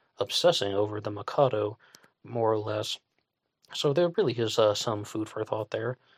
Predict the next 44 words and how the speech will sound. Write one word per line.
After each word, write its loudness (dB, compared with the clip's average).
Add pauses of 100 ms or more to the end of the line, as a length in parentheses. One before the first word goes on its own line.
(360)
But, 0
um, 0
as 2
far 8
as 0
the -2
whole 2
British, 2
Canadian, -2
or 0
American -2
connection, -6 (640)
if 0
I 10
had 4
to -2
bet 6
my 0
life 0
on -2
it -4
now, 0 (420)
I 4
would 4
accept, -2 (120)
I 2
would 0
expect -2
that -4
the -2
Zodiac 0
was -2
American, -2 (800)
and -2 (480)
I'm 0
not 0
quite 4
sure 2
about, 2
um, 2
all 2
of -6
these, -6
uh, 0